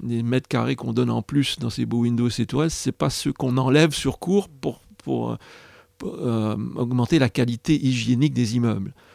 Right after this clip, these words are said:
Plus de lumière, plus de, d'ensoleillement et plus d'aération sur cours. Euh, donc voilà, c'est cette forme urbaine qui, qu'on, qu'on retrouve, euh, en limite de Paris. Euh, à un, à un moment où, euh, la loi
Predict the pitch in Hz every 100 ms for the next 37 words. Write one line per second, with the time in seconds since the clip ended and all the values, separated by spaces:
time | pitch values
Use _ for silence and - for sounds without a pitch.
0 | _ - 127 113 110 110 123 139 139 -
1 | 120 98 104 104 143 139 - 113 110 -
2 | 107 107 123 - 120 - 151 - 170 120
3 | 110 101 101 - 139 135 - - - -
4 | - - - - - - 123 104 - -
5 | 123 - 143 92 - 107 - 117 - 110
6 | 101 107 165 170 120 110 107 107 104 -
7 | 101 104 - 127 135 107 104 - - -
8 | _ 113 101 98 101 101 107 120 - 110
9 | 110 113 107 101 104 107 180 233 - -
10 | _ 240 120 110 107 - - _ - 139
11 | 143 139 - 139 147 139 147 143 135 131
12 | 131 - - 120 110 107 104 107 117 127
13 | 120